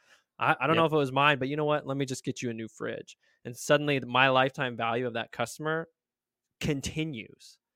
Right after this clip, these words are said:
Speaker 2: Yeah,
Speaker 1: Like
Speaker 2: and he, he probably went and told, you know, three or four other customers, "Dude, I ship stuff through Wrights.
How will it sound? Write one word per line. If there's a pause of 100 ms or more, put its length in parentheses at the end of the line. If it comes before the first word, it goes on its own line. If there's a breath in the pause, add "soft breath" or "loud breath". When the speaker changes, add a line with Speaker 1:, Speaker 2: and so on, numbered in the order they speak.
(260)
Speaker 2:
Yeah,
Speaker 1:
Like
Speaker 2:
and
he, (280)
he
probably
went
and
told, (560)
you
know,
three
or
four
other
customers,
"Dude,
I
ship
stuff
through
Wrights.